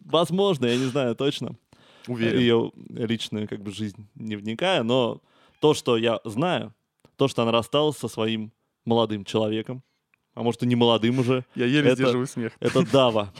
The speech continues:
Speaker 2: <laughs>
Speaker 1: Прокомментировав сначала это всего лишь одним словом, он, э,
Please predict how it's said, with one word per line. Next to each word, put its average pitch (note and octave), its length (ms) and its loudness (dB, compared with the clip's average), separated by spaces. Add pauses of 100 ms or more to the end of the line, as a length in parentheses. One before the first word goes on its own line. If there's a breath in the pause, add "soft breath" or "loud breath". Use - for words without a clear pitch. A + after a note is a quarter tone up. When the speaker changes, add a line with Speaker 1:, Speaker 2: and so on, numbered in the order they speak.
(120)
Speaker 2:
<laughs> - 840 -4
Speaker 1:
Прокомментировав C#3 720 2
сначала C#3+ 440 2
это C3 160 0
всего B2 260 2
лишь B2 200 0
одним A2+ 300 0
словом, D3 500 0 (160)
он, A#2+ 280 0
э, A2+ 180 -4